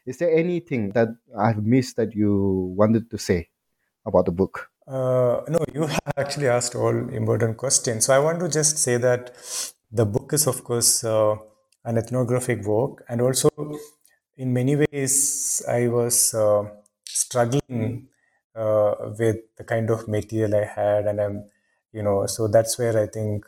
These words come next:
Speaker 2: uh, I would argue that the book is, of course, an anthropology, uh, of science, but at the same time, it is also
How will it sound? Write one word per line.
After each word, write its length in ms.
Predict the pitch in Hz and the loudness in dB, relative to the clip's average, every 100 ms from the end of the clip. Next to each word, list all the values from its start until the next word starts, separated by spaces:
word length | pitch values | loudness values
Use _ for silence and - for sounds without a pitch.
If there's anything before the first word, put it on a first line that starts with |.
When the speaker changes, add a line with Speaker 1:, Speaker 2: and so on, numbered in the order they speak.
| - | -6
Speaker 2:
uh, 380 | 104 101 101 101 | -2 0 0 -2
I 160 | 104 | -4
would 140 | 107 104 | -4 0
argue 360 | 107 107 113 | 2 0 -4
that 300 | 110 104 101 - _ _ _ - | 0 0 0 -20 _ _ _ -8
the 60 | |
book 280 | 104 117 120 | -2 -2 0
is, 160 | 120 123 | 0 0
of 180 | 110 _ | -2 _
course, 440 | 120 117 - - | -4 -2 -2 -4
an 140 | 113 | 0
anthropology, 880 | 107 107 - 110 110 113 131 147 151 _ _ _ _ _ | 0 0 -2 -2 0 2 2 0 -2 _ _ _ _ _
uh, 100 | 123 | -8
of 220 | 123 135 127 | -2 0 2
science, 580 | - 143 151 156 151 | 2 0 0 0 -2
but 200 | 117 120 | 0 0
at 100 | 117 | 0
the 100 | 113 | 0
same 340 | 120 113 113 110 | 0 0 0 2
time, 360 | 110 107 107 | 2 2 -2
it 200 | 110 107 | -4 -4
is 100 | 107 | -2
also 600 | 104 104 101 - 104 101 | 2 2 0 -2 -2 -2